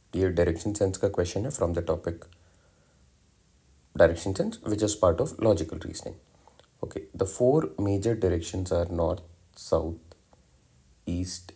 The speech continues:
and west। Major directions। अगर आप इनको further bisect करो, तो you will get north east, south east, south west and north west।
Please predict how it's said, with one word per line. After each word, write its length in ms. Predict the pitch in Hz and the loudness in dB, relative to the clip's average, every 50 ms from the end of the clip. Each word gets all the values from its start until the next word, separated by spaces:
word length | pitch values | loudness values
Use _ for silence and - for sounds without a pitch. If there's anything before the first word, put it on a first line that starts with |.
| - _ _ _ _ 92 | -20 _ _ _ _ -2
and 120 | 87 85 80 80 - | 0 0 0 0 0
west। 340 | - - - - - - - - _ _ _ _ _ _ _ _ _ _ _ _ _ _ _ - | 0 0 -4 -8 -12 -14 -18 -20 _ _ _ _ _ _ _ _ _ _ _ _ _ _ _ 0
Major 360 | 113 113 110 - - 80 - | 2 4 4 4 4 2 0
directions। 520 | - - - - - - - 50 - - - - - - _ _ _ _ _ _ _ _ _ _ _ _ _ _ _ _ _ _ _ | -2 -6 -8 -8 -10 -10 -10 -10 -10 -10 -14 -16 -16 -18 _ _ _ _ _ _ _ _ _ _ _ _ _ _ _ _ _ _ _
अगर 180 | - 101 107 113 | 2 6 8 6
आप 140 | 113 113 110 | 6 6 2
इनको 220 | 104 110 - 120 | -2 0 -2 0
further 280 | 120 - 113 113 123 120 | 2 0 2 4 2 4
bisect 420 | 123 120 117 120 - 131 127 - | 4 4 4 4 2 0 -2 -2
करो, 240 | - - 147 196 240 | -2 -2 -2 0 -2
तो 180 | 240 - - | -4 -4 -2
you 80 | 110 107 | 0 0
will 140 | 104 101 98 | 0 4 4
get 340 | 98 95 95 - - - - | 4 4 4 0 -6 -4 2
north 360 | 101 101 98 98 98 98 - | 6 8 8 8 6 4 0
east, 340 | 95 95 98 - - - - - _ - _ _ _ _ _ _ _ - _ _ _ _ _ - - - | -2 -2 -4 -6 -8 -12 -16 -20 _ -20 _ _ _ _ _ _ _ -20 _ _ _ _ _ -10 4 6
south 220 | 104 98 95 95 - | 8 8 8 6 2
east, 360 | 95 95 92 92 - - - - - _ _ _ _ _ _ - - | -2 0 -2 -2 -4 -8 -12 -18 -20 _ _ _ _ _ _ 6 8
south 220 | 98 92 90 90 87 | 8 8 8 8 6
west 300 | 90 90 90 - - - | 4 4 4 4 2 0
and 160 | 143 160 139 | 0 2 2
north 240 | 98 - - - - | 2 0 0 -6 -10
west। 260 | - - - - | -12 -12 -14 -16